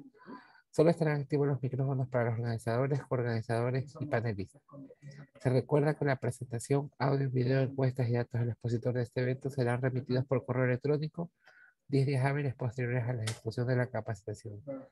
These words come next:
los mismos que tendrán siete días para el descargo. De parte de este ministerio esperamos que el evento sea un éxito y su total agrado.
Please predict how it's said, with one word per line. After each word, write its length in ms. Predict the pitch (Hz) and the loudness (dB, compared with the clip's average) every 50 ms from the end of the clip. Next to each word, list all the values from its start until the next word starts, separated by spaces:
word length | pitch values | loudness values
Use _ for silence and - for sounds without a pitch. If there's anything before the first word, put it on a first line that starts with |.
| - 139 135 - - _ _ | -14 -14 -14 -14 -16 _ _
los 100 | 135 123 | 2 4
mismos 260 | 127 127 123 131 123 | 4 2 0 -2 -2
que 100 | - 143 | 0 0
tendrán 280 | 135 123 117 131 131 127 | 0 0 0 0 -2 -2
siete 260 | 120 - 127 - 131 | 0 -2 -2 0 0
días 200 | 123 123 117 113 | 0 0 0 -2
para 160 | - 131 120 | -2 -2 0
el 80 | 117 110 | 0 -2
descargo. 400 | 110 101 - - - - - - - - _ _ _ _ _ _ _ _ - _ _ _ _ | -4 -6 -8 -8 -10 -10 -10 -12 -16 -20 _ _ _ _ _ _ _ _ -20 _ _ _ _
De 120 | - 131 123 | 0 0 2
parte 300 | - 123 123 120 135 131 | 2 2 0 0 0 -2
de 20 | |
este 180 | 123 - 143 127 | -2 -2 -2 -2
ministerio 440 | 127 123 117 - - 156 151 147 | -2 -2 -4 -4 -2 -2 0 0
esperamos 380 | 135 - - 127 123 117 113 - - | -2 -2 -2 -2 -2 -2 -4 -6 -4
que 60 | 127 | -2
el 60 | 123 | -2
evento 280 | 123 123 120 120 120 113 | 0 0 -2 -4 -6 -6
sea 160 | - 131 120 | -4 -4 -2
un 100 | 117 127 | -2 -2
éxito 420 | 123 117 - 135 127 127 - 127 | -4 -4 -4 -6 -6 -2 -2 -2
y 60 | 123 117 | -2 -2
su 100 | - 120 113 110 | -2 -4 -6 -4
total 200 | - 110 107 101 | -2 -2 0 0
agrado. 300 | 98 95 87 82 76 | 0 -2 -4 -6 -10